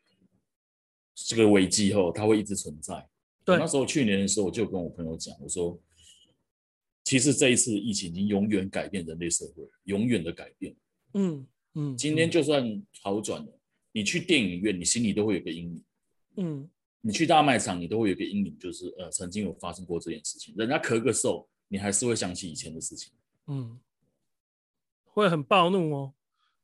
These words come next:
Speaker 2: 像我就说我那阵子就是刚，
Speaker 1: 对。暴-
Speaker 2: 现在是觉得比较安全。那时候我真的很暴怒哦，遇到这种在路边就是
Speaker 1: 嗯。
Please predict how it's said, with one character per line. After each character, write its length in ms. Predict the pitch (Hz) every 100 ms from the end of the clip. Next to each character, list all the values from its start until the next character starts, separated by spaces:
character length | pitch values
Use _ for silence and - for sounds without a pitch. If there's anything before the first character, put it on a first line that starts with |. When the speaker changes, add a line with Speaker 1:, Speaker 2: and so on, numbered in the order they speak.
| _
Speaker 2:
像 260 | - 220 175
我 120 | 156
就 120 | 190
说 140 | 202 202
我 140 | 151
那 120 | -
阵 240 | 170 202 170
子 360 | 156 147 135 -
就 140 | 185
是 220 | 190 175 - _
刚， 320 | - 175 180
Speaker 1:
对。 20 | 180
暴- 60 | - _
Speaker 2:
现 180 | - 233
在 60 | 214
是 160 | 226
觉 160 | 185 151
得 100 | 147
比 80 | 135
较 140 | 156
安 180 | 151 151
全。 240 | 139 113 104 _ _ _ _
那 140 | - 226
时 100 | 208
候 120 | 208
我 100 | 160
真 340 | 151 - 226
的 100 | 226
很 140 | 180 147
暴 300 | - 190 170
怒 240 | 185 160
哦， 180 | 139 131 _ _ _ _ _ _
遇 120 | 226
到 160 | 226 220
这 140 | 214
种 220 | 196 175 160
在 160 | 202
路 200 | 202 208
边 180 | 175 190
就 100 | 185
是 200 | 180
Speaker 1:
嗯。 80 | 185